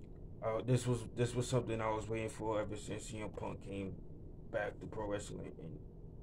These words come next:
A E W in general. And we're gonna talk about it. We're gonna talk about it. Smash that like button, guys.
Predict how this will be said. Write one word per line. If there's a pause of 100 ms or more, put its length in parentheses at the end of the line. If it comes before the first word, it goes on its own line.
(100)
A
E
W
in
general. (600)
And
we're
gonna
talk
about
it.
We're
gonna
talk
about
it. (200)
Smash
that
like
button,
guys.